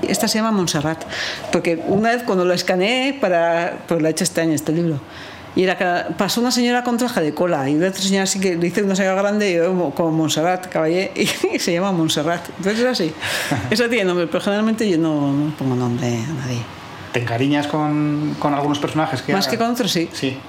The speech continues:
Speaker 1: Sí,
Speaker 2: ¿Por
Speaker 1: algunos
Speaker 2: ejemplo?
Speaker 1: me gustan más. Pues no sé, y tengo el libro, el de, el de Sentimientos Encontrados, que es el primero que sacamos en la editorial. Es
Speaker 2: Sí,
Speaker 1: una
Speaker 2: sí.
Speaker 1: familia y hay niños y tal,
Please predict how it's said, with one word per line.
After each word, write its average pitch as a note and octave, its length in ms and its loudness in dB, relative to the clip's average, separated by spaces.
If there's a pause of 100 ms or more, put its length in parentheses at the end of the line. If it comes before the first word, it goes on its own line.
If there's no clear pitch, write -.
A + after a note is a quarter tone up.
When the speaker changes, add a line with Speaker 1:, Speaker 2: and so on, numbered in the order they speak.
(160)
Speaker 1:
Sí, E3 500 0
Speaker 2:
¿Por E3 120 0
Speaker 1:
algunos F3+ 340 2
Speaker 2:
ejemplo? E3 160 0
Speaker 1:
me F3 80 2
gustan F3 340 0
más. D#3+ 300 0
Pues D#3 140 0
no F#3 120 2
sé, E3+ 280 0
y E3+ 100 0
tengo F3+ 220 0
el F#3+ 60 2
libro, F#3+ 140 2
el E3 120 2
de, D3+ 340 0
el D#3+ 140 2
de D#3 340 0
Sentimientos D#3+ 540 0
Encontrados, F3 640 0
que - 60 -12
es - 80 -4
el E3 40 -2
primero D#3 240 0
que D#3+ 100 -4
sacamos D#3 340 -2
en D#3+ 40 2
la D#3 80 0
editorial. E3 380 -2 (1300)
Es E3+ 140 0
Speaker 2:
Sí, - 40 -2
Speaker 1:
una F3+ 120 2
Speaker 2:
sí. A#2+ 40 -2
Speaker 1:
familia E3 500 2
y D3 100 0
hay D#3 100 2
niños E3 400 2
y E3 60 0
tal, E3+ 280 0